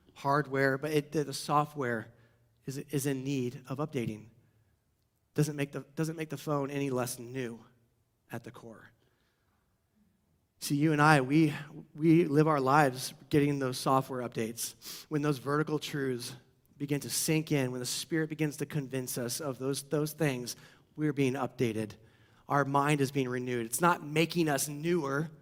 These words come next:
It's not making us more acceptable to God. It's the renewing of the mind.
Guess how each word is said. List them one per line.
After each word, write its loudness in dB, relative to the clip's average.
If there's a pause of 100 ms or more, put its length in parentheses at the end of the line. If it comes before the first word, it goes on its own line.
(140)
It's -8
not 6
making 4
us 0
more 0
acceptable 4
to 0
God. 4 (1120)
It's 0 (340)
the -6
renewing -6
of -10
the -10
mind. -6